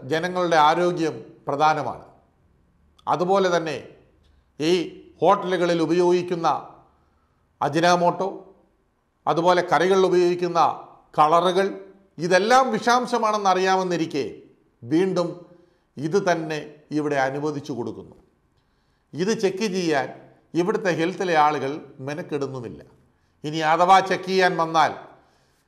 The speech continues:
ചില ആളുകളുണ്ട് ഇതിലെ ബിരുദന്മാർ, അവർക്ക് കുറച്ച് കിമ്പളം കൊടുത്താൽ അതങ്ങ് നിർത്തും. അതോടുകൂടി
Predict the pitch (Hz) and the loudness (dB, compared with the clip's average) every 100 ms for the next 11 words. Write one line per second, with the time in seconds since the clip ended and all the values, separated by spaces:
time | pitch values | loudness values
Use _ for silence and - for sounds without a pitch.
0 | _ _ - 185 208 196 196 202 202 185 | _ _ 0 2 6 8 8 4 2 2
1 | 185 185 175 180 180 165 131 - - _ | 0 0 0 -2 -2 0 -2 -4 -20 _
2 | _ _ _ _ _ - 160 220 233 220 | _ _ _ _ _ 0 0 0 0 0
3 | 196 185 160 175 202 190 165 160 147 113 | 0 -4 -4 -2 -2 0 -2 0 0 0
4 | - - _ _ _ 175 185 156 151 139 | -6 -20 _ _ _ 0 0 -2 -4 -6
5 | 135 117 - _ _ _ _ - 160 226 | -6 -12 -14 _ _ _ _ -2 4 6
6 | 214 185 185 | 4 4 2